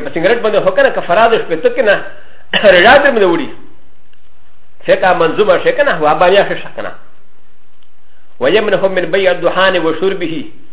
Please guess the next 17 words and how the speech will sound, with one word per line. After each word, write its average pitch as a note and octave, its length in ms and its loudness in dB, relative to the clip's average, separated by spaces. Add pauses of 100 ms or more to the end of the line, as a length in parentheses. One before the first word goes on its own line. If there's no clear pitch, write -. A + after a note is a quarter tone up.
(400)
وشاربه F3+ 720 2
في E3 180 -2
صوم F#3 220 4
لا D#3+ 300 2
شك - 180 -2
يفطر. D3 520 -4 (1300)
منظومه D#3 400 0
فقه E3+ 320 -2
ده F#3+ 80 2
کنه، A3 180 -2 (500)
فقه F3+ 180 0
ده A3+ 100 4
په - 120 2
نظم F#3 300 2
شي D3+ 60 -6
ده - 100 2
کنه. D4 240 0